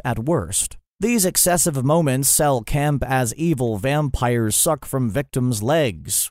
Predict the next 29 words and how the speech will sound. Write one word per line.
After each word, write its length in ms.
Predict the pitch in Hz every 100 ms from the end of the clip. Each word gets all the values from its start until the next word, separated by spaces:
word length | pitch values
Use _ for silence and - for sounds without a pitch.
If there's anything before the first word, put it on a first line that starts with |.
| -
licking 440 | 135 143 147 139
their 180 | 131 127
blood-drenched 880 | 101 127 147 110 92 143 139 - -
skin 560 | - - - 135 147
with 240 | 127 127 110
this 240 | 127 -
almost 560 | - 165 165 151 147 -
orgasmic 680 | 131 110 147 160 131 120 -
pleasure 380 | - 202 123 113
on 140 | 98
their 160 | 90 95
face. 640 | - 190 92 - - - - _
But 120 | - 175
there 180 | 214
are 140 | 190 190
also 400 | 196 - 175 135
countless 520 | - 170 151 139 -
misses 480 | 143 190 160 160 131
that 140 | 120
forget 400 | - 131 110 147
about 320 | 135 120 117 -
pacing 500 | 170 175 143 131 131
for 180 | 120
overall 560 | 139 143 127 117 113 107
horror 340 | 101 90 92 123
experiences. 1200 | 113 - 190 139 92 90 92 71 - - - - _ -
Undead 640 | 151 156 139 139 139 120
bridal 400 | 101 135 139 113
catfights, 800 | - 143 147 - 139 139 - -